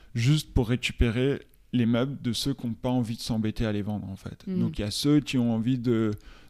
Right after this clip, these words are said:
Speaker 1: de les vendre et c'est super, qu'ils puissent le faire en avance, euh,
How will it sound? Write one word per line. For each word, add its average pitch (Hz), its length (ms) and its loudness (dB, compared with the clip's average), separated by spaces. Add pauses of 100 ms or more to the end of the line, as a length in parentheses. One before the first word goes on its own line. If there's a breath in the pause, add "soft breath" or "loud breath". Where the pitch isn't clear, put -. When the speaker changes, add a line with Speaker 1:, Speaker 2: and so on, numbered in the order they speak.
Speaker 1:
de 120 120 0
les 117 120 4
vendre 127 300 4
et 104 120 -2
c'est 104 160 -6
super, 131 540 -2 (360 soft breath)
qu'ils 123 140 -6
puissent - 260 -4
le 120 80 2
faire 123 280 0
en 113 100 0
avance, 123 800 -2
euh, 107 600 -8